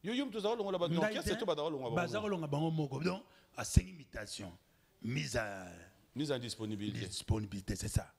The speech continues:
Speaker 1: Est-ce que tu peux reconnaître aujourd'hui qu'il y a des artistes musiciens au bas évolué na I O P qui trouvent que tu as été un mauvais maître ?
Speaker 2: Non, moi, j'ai un mauvais maître. Vraiment, Nzamba a témoin. Nalaki bon, bon.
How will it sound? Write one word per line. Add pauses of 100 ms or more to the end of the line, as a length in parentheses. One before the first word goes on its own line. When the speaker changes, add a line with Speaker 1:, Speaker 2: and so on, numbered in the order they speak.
(200)
Speaker 1:
Est-ce
que
tu
peux
reconnaître
aujourd'hui
qu'il
y
a
des
artistes
musiciens
au
bas
évolué
na
I
O
P (360)
qui
trouvent
que
tu
as
été
un
mauvais
maître ? (580)
Speaker 2:
Non,
moi,
j'ai
un
mauvais
maître. (140)
Vraiment, (840)
Nzamba
a
témoin. (1300)
Nalaki (240)
bon, (520)
bon.